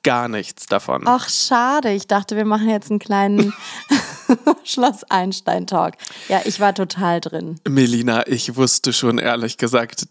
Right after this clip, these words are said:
Speaker 1: dass wir so unterschiedlich da auch einfach
Speaker 2: <laughs>
Speaker 1: wieder sein, sein werden, weil ich konnte mir wirklich schon denken, dass du so eine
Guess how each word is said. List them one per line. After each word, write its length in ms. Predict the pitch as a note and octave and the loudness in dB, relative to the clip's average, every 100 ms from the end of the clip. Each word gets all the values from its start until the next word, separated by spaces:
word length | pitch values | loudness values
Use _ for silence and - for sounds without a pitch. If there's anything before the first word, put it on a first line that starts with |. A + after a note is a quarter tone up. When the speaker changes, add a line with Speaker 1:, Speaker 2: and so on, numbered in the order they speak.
| B2+ | 0
Speaker 1:
dass 240 | A#2+ - | 0 2
wir 140 | B2 | 2
so 160 | A#2+ B2+ | 2 0
unterschiedlich 760 | C3+ B2+ A#2+ A2+ C3 B2 B2+ - | 0 0 0 0 0 0 0 0
da 160 | B2 A#2+ | 2 2
auch 260 | A#2 A#2 | 0 -2
einfach 420 | - A#2+ D4+ - G#3 | -2 0 2 2 0
Speaker 2:
<laughs> 40 | - | 0
Speaker 1:
wieder 280 | B2+ A#2+ | 2 2
sein, 560 | A#2 A#2 A#2+ B2 B2 - - | 2 2 2 -2 -6 -8 -12
sein 360 | C#3 C3 A#2+ B2 | -4 0 0 2
werden, 360 | A#2+ A#2 B2+ B2+ - - - - | 4 4 0 -6 -10 -16 -16 -2
weil 200 | B2+ B2 | 0 0
ich 240 | - _ | -4 _
konnte 300 | - C#3 C3 | 0 0 2
mir 160 | C3 A#2+ | 2 4
wirklich 260 | B2 B2 - | 2 2 2
schon 180 | A#2 | 2
denken, 360 | B2 A#2+ A#2 B2 | 2 0 -2 -2
dass 180 | A2+ - | -2 0
du 160 | C3 | -2
so 140 | B2 B2 | 0 2
eine 280 | A#2+ A#2 | 2 2